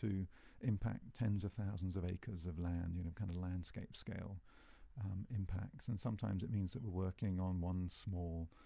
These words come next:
site because that might be the only one where that butterfly is exi-, it remains. In fact, you mentioned the island marble, and there's only a few hundred of those butterflies remaining in the world,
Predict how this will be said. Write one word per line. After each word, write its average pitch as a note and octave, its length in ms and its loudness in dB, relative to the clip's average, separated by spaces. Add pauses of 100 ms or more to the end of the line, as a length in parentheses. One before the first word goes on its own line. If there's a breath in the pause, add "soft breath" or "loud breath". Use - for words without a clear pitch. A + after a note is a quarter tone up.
(100 loud breath)
site - 380 -2 (100)
because A2 360 -4
that - 100 -8 (100)
might G#2 180 -4
be G#2+ 80 0
the F#2+ 140 0
only F2+ 200 0
one F2 340 0 (420 loud breath)
where G#2 440 0 (480)
that - 160 -2 (460)
butterfly A2 440 0
is E2+ 80 2
exi-, G#2+ 260 -2 (160)
it G#2+ 160 0
remains. G#2+ 380 6
In E2 60 -4
fact, G2 120 2
you G2 120 4
mentioned F#2 500 4
the G2 60 0 (180)
island F2+ 260 2
marble, F2+ 440 2
and F2+ 120 0 (640 loud breath)
there's G2+ 220 4
only G2+ 240 6
a F2 60 4
few G2 260 0
hundred F2+ 520 2 (120)
of - 80 -2 (100)
those F2 260 -4
butterflies - 600 -6
remaining F#2+ 360 0
in E2+ 120 0
the E2+ 60 0
world, F2+ 460 0